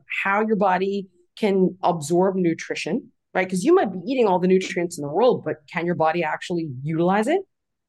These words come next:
The microbes in your gut are the ones that are playing a role in breaking down the food and allowing those nutrients to become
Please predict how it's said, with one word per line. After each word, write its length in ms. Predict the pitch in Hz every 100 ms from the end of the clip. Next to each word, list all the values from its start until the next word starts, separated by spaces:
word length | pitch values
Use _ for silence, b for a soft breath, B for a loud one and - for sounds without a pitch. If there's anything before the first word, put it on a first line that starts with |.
| _ _ _ _ _ _ -
The 100 | 214
microbes 500 | 226 277 359 403 302
in 100 | 254
your 140 | 170
gut 280 | 139 277 466 - _ _ _ -
are 100 | 202
the 80 | 190
ones 440 | 185 175 165 151
that 160 | 147 - _ _ -
are 80 | 180
playing 260 | 220 180
a 40 | 175
role 240 | 180 165
in 80 | 160
breaking 300 | 185 185 175
down 180 | 156 151
the 80 | -
food 260 | 185 170 165
and 80 |
allowing 500 | 156 160 165 175 175
those 200 | 165 160
nutrients 580 | 170 180 - 165 160 -
to 100 | -
become 540 | 170 170 - 165 165